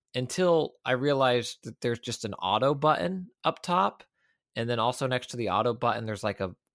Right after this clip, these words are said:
do it faster button. And I found myself just doing that, like, basically, you know, Madden or N B A simming the games. And then as I reduced it to that, I was like, "What am I doing?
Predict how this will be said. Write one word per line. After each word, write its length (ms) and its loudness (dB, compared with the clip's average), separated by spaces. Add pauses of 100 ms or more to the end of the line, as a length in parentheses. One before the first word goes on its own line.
(240)
do 140 0
it 80 -2
faster 480 0
button. 480 -2 (640)
And 100 -2
I 60 -2
found 240 2
myself 340 0
just 240 -8 (640)
doing 360 0
that, 320 0
like, 160 -6
basically, 720 -2
you 120 -8
know, 280 -8 (420)
Madden 580 2
or 100 -2
N 200 -4
B 180 0
A 120 2
simming 600 -2 (120)
the 140 -4
games. 600 -4 (640)
And 140 0
then 160 0
as 160 0
I 200 0 (100)
reduced 540 -4
it 200 -4
to 100 -8
that, 420 2
I 60 0
was 200 0
like, 180 -2
"What 200 2
am 120 -2
I 240 -2 (720)
doing? 460 -2